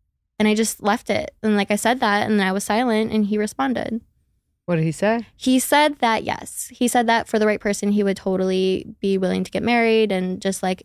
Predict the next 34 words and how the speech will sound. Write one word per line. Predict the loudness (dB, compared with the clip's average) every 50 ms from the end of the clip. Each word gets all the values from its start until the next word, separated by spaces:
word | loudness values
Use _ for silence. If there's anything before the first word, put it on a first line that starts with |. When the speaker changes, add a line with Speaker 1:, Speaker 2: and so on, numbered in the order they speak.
| _
Speaker 1:
as | -6 -2 0
long | 0 0 0 0
as | 0
our | 0 -2
lifestyles | 0 -2 -2 -2 -4 -2 -2 -2 -2 -2 -2
align | -2 -2 0 0 0 0 0 0 0 0 0
and | 0 0
our, | 0 -2 -2 -4 -6
our | -4 -2 -2
vision | 0 0 -2 -2 -2 -4 -4
for | -4 -2 -2
our | -2 -2
futures | -2 -4 -6 -6 -2 -2 -2 -2 -2 -2 -4
align, | -4 -2 -2 0 0 0 0 0 0 0 0 0
then | -2 -2 -2 -4 -4 -4 -6 -8 -12 -8 _
yeah. | -2 -2 -2 -4 -8 _ _ _ _ _ _ _ _ _
Speaker 2:
See, | _ -4 -2
that's | 0 2 2 2 2 2
another | 2 2 2 2 2 2 2
thing | 0 0 0 2
that | 2 2
I | 2 4 2
would | 2 2 0
be, | 0 0 0 -2 -2 -6 -10 -16 -18 -12 -10
"Hi, | -8 -6 -4 -4 -2
Archie," | -2 -2 -2 -4 -6 -10 -10 -8 -6 -4 0 2 4 6 6 6
that | 6 6
I | 6 6 6
would | 6 4 4
be | 4 4 4
Speaker 1:
<laughs> | 4 4 2
Speaker 2:
scared | 2 2 2 4 4 4
of | 4 4 2 0 -2
because | -4 -4 -4 -2 0 2 2 4 4 2 0 -2 -6 -14